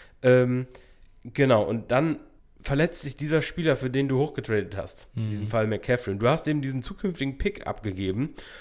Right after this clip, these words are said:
Speaker 1: und jetzt bist du halt, in dem Moment war derjenige halt doppelt am Arsch. Dein Spieler hat sich verletzt, gerade wenn es ein Running Back ist, ne? Ich meine, ein Mahomes oder sowas,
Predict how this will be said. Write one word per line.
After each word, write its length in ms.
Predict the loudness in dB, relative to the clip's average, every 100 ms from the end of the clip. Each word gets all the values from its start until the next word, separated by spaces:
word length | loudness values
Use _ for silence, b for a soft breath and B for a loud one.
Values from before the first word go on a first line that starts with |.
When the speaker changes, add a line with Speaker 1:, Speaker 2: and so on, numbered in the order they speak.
| B B 6
Speaker 1:
und 360 | 8 8 2 -12 -20 _ _
jetzt 260 | -4 -4 -4
bist 180 | -6 -2
du 80 | 2
halt, 240 | 2 0 -12 -20 -20 -8
in 140 | 0 6
dem 100 | 8
Moment 280 | 10 8 6
war 100 | 6
derjenige 520 | 6 6 6 6 6
halt 260 | 4 2 0
doppelt 300 | 2 4 6
am 140 | 4 6
Arsch. 400 | 4 4 2 -8 -18 -20 -2
Dein 140 | 2 2
Spieler 340 | 2 6 6
hat 140 | 6 2
sich 140 | 0
verletzt, 420 | 2 4 2 0
gerade 240 | 4 6 6
wenn 120 | 4
es 120 | 0
ein 120 | 4
Running 260 | 6 6 4
Back 200 | 0 0
ist, 240 | -4 0
ne? 180 | 4 4
Ich 120 | 6
meine, 180 | 4 2 B B B
ein 60 | 2
Mahomes 420 | 6 8 8 6
oder 160 | 4 4
sowas, 260 | 4 2